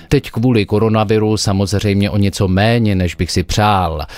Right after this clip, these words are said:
Ale občas vystupuju na komorních koncertech a podobně. Můj program je nicméně dost nabitý. Mám práci v orchestru, velkou rodinu,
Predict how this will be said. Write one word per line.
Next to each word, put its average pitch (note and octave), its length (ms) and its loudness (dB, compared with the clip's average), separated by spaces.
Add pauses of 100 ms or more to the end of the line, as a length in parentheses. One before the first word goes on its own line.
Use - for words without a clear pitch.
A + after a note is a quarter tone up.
(260)
Ale G#2+ 300 2
občas F3 340 0
vystupuju D#3 540 0
na C3 120 0
komorních C3+ 500 0
koncertech B2+ 760 -2
a A2+ 80 -2
podobně. E2 480 -2 (560)
Můj A2 240 2
program G2+ 420 0
je G2 80 2
nicméně G2 500 0
dost - 340 -2 (100)
nabitý. G2+ 640 -2 (140)
Mám D#2+ 360 -2
práci E2+ 360 -2
v - 80 -8
orchestru, G#2+ 720 -2
velkou D2 440 -4
rodinu, A#2+ 540 0